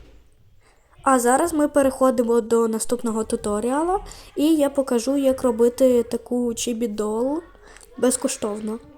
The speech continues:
Е, беремо з-, зразу, ой, що я на клотінг наза-, нажала. Е, беремо тут і включаємо торсус, ось це от, від City Life Woman.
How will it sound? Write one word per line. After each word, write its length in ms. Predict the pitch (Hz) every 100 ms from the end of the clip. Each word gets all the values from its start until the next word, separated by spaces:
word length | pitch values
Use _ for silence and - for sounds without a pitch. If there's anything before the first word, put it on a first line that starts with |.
| - _ _ _ - - _ -
Е, 220 | 226 226
беремо 840 | 226 240 240 208 214 208 208 208 208
з-, 160 | 214 - -
зразу, 520 | 208 208 202 202 208 -
ой, 220 | 208 202
що 100 | 202
я 100 | 196
на 140 | 202 202
клотінг 580 | - 214 208 - 214 214 233
наза-, 280 | 214 214 220 -
нажала. 520 | 214 214 208 202 214 240 _ - - - -
Е, 160 | 226 220
беремо 800 | 220 233 240 214 208 202 202 202 -
тут 400 | 285 330 - -
і 180 | 254 262
включаємо 520 | 262 240 233 233 214 214
торсус, 680 | 240 277 - - 285 - 247 247
ось 200 | 233 -
це 140 | -
от, 240 | 202 208 - - - -
від 440 | 196 220 240 220
City 480 | 233 226 - 262 254
Life 320 | 226 233 226
Woman. 460 | 202 208 196 202